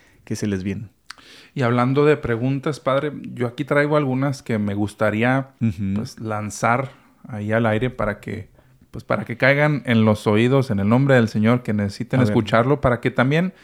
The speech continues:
Speaker 2: pues, te hagas estas preguntas tú, si me estás escuchando.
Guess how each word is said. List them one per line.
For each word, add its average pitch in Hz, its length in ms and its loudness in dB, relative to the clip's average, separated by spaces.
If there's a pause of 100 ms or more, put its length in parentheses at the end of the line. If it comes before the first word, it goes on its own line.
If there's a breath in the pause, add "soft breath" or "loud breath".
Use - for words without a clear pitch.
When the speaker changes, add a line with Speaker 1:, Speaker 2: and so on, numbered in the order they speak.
(480 loud breath)
Speaker 2:
pues, 127 180 -2
te - 80 4
hagas 151 300 4
estas 170 260 -2
preguntas 131 480 2
tú, 127 180 -2
si 117 140 -8
me 110 80 -2
estás 113 280 -2
escuchando. 101 720 -4